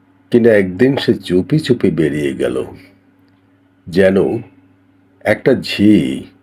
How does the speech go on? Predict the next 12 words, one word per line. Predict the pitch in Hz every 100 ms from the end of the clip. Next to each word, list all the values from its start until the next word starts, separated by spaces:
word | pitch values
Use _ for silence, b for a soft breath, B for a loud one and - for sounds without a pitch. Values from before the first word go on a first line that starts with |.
| _ 92
ভালো | - 87 98
কাজ | 98 82 69 85 -
পেয়ে | - 127
চলে | 120 82 76 131
যাচ্ছে | 120 113 - - - - _ _ _ _ _ _ _ - - -
এমনিভাবে। | 123 135 92 82 - - - - - _ _ _ _ _ _ _ _ _ _ _ _ _ -
আজ | 78 73 62 82 - -
ছ | -
মাস | 98 82 64 73 92 - - -
অ্যাগনেস | - 90 82 90 101 101 -
চলে | 92 90
গেছে, | 85 87 - -